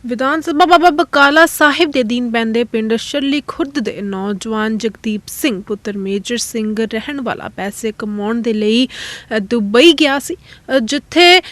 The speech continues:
ਜਗਦੀਪ ਸਿੰਘ ਆਪਣੇ ਕਮਰੇ ਦੇ ਉੱਪਰ ਬਣੀ ਮੰਜ਼ਿਲ ਤੋਂ ਉਸਦਾ ਪੈਰ ਜਿਹੜਾ ਕਿ ਤਿਲਕ ਜਾਂਦਾ, ਜਿਸ ਕਾਰਨ ਉਹ ਹੇਠਾਂ ਡਿੱਗ ਜਾਂਦਾ ਤੇ ਉਸਦੀਆਂ ਕਾਫੀ ਸੱਟਾਂ ਲੱਗਦੀਆਂ ਨੇ ਤੇ ਉਸਦੀ ਹਾਲਤ ਨਾਜ਼ੁਕ ਬਣੀ ਹੋਈ ਹੈ।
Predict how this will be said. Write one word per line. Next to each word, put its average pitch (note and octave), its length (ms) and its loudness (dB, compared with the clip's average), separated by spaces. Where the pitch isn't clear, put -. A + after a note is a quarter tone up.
ਜਗਦੀਪ D#4 640 6
ਸਿੰਘ - 520 2
ਆਪਣੇ A3+ 440 -2
ਕਮਰੇ A3+ 400 -2
ਦੇ A#3 80 -2
ਉੱਪਰ A3 260 -6
ਬਣੀ A3 420 -2
ਮੰਜ਼ਿਲ B3+ 680 4
ਤੋਂ C#4 300 0
ਉਸਦਾ B3+ 240 -2
ਪੈਰ A3 340 -4
ਜਿਹੜਾ G#3+ 260 -6
ਕਿ A#3 140 -6
ਤਿਲਕ D4+ 400 -2
ਜਾਂਦਾ, C4 300 -2
ਜਿਸ B3+ 360 -6
ਕਾਰਨ A#3+ 380 0
ਉਹ B3 120 0
ਹੇਠਾਂ D#4+ 320 4
ਡਿੱਗ C4+ 240 0
ਜਾਂਦਾ C#4 300 0
ਤੇ D#4 140 -6
ਉਸਦੀਆਂ C4 420 -4
ਕਾਫੀ D#4 460 0
ਸੱਟਾਂ D4 540 -2
ਲੱਗਦੀਆਂ G#3 480 -6
ਨੇ A3+ 80 -6
ਤੇ B3+ 140 -6
ਉਸਦੀ G#3+ 260 -8
ਹਾਲਤ A#3+ 680 -2
ਨਾਜ਼ੁਕ B3+ 580 0
ਬਣੀ F#3 340 -8
ਹੋਈ F#3+ 140 -6
ਹੈ। G#3+ 80 -6